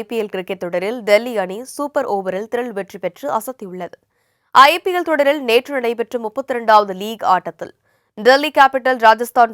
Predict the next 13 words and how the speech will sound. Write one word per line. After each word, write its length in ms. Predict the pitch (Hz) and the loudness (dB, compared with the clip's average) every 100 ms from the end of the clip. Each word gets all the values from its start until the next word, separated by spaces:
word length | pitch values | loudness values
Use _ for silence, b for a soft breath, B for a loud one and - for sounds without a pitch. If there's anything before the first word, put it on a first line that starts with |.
| 208 | 4
ராயல்ஸ் 340 | 208 208 202 | 4 2 -4
அணிகள் 260 | 185 196 240 - _ - | -8 -8 -10 -14 _ 4
ஆடி 340 | 196 233 233 | 6 6 4
மோதின. 360 | 190 180 185 185 - _ _ _ _ _ _ _ _ _ _ _ _ - | -10 -14 -12 -12 -14 _ _ _ _ _ _ _ _ _ _ _ _ -6
இதில் 340 | 254 262 302 370 | -2 6 4 4
முதலில் 440 | 247 269 302 330 262 | 2 2 2 2 6
ஆடிய 340 | 254 247 233 180 _ 196 | 6 4 2 0 _ -2
டெல்லி 260 | 220 254 285 | 2 2 2
அணியின் 380 | 240 226 220 208 | -2 0 -4 -4
தொடக்க 380 | 208 208 240 269 | 0 2 2 0
வீரர்களாக 680 | 226 208 208 202 185 185 220 - - | -4 -4 -2 4 4 4 -6 -4 -4
அபிஷேக் 440 | 202 220 - 247 - | -2 -4 -4 -6 -2
பெரல் 280 | 190 185 269 | -2 -2 -4